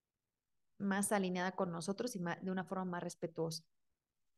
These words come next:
Y bueno, ¿qué sucede con los equipos, no? También he podido adelantar un poquito. Pues obviamente en los equipos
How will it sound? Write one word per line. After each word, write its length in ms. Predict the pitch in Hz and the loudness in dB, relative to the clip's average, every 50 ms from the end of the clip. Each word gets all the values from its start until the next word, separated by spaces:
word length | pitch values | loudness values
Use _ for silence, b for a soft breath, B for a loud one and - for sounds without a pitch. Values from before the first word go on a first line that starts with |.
| _ _ _ _ _ _ _ _ B B B B _ _ _ - | _ _ _ _ _ _ _ _ B B B B _ _ _ 0
Y 60 | 226 | 2
bueno, 260 | 226 226 269 277 269 269 | 4 6 6 4 4 4
¿qué 100 | - 220 | 2 2
sucede 340 | 233 247 240 240 240 254 | 2 4 6 6 6 6
con 100 | 247 226 185 | 6 6 4
los 180 | 180 175 - | 4 2 0
equipos, 480 | 185 - - 277 285 - - 185 180 180 | -2 -2 0 -2 0 0 0 0 2 2
no? 140 | 196 214 202 | 2 2 2
También 300 | 190 185 180 185 185 202 | 2 0 0 2 2 0
he 60 | 202 | 0
podido 300 | 196 - 202 190 196 202 | 2 2 2 2 4 4
adelantar 400 | 202 196 185 175 175 180 - 196 | 4 4 2 2 0 -2 -2 -2
un 80 | 196 185 | -2 -2
poquito. 360 | - - - - 214 208 - | -2 -4 -8 -6 -6 -6 -6
Pues 220 | - - 196 - 214 | -4 -4 -4 0 2
obviamente 380 | 208 214 214 233 240 226 262 | 2 4 4 4 2 2 0
en 60 | 247 | 0
los 140 | 208 190 - | 0 0 -2
equipos 640 | 196 - - 240 254 - - 196 202 240 320 - - | -4 -4 -2 -2 -2 0 2 2 2 2 2 -2 -4